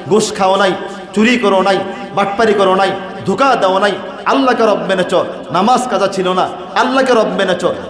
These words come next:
এই রবি, এই পালনকর্তাই এদের জিম্মাদারি হয়ে গিয়েছেন। তোমার মৌতের পরে আল্লাহ তাআলা এদেরকে নিজেই পালন, লালন পালন করবেন। কেমনে করবেন, এটা তোমার টেনশনের দরকার নেই। তুমি এবার জান্নাতের দিকে তাকাও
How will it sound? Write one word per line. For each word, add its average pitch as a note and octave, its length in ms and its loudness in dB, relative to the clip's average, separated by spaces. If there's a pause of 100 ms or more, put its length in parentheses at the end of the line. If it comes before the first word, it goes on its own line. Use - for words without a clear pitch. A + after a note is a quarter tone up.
(140)
এই D4+ 280 2
রবি, G#3+ 280 4 (420)
এই C#4 140 2
পালনকর্তাই A3 800 0 (300)
এদের F3 280 2
জিম্মাদারি E3 440 0
হয়ে C#3+ 200 2
গিয়েছেন। C3+ 380 -2 (1500)
তোমার G#3 260 4
মৌতের G#3 360 2
পরে F#3 280 2 (100)
আল্লাহ G3+ 340 2
তাআলা F3 220 2
এদেরকে F3+ 380 0 (120)
নিজেই F#3 260 0
পালন, F3+ 320 2
লালন E3+ 280 2
পালন E3 220 2
করবেন। D3+ 300 0
কেমনে B3+ 280 2
করবেন, A#3 260 2
এটা A#3 140 2
তোমার A3+ 200 2
টেনশনের F#3 380 -2
দরকার D#3 320 0
নেই। C3 160 -2 (420)
তুমি F#3 140 4
এবার F3 260 4
জান্নাতের D3+ 420 0
দিকে C#3+ 160 -2
তাকাও C#3 320 -2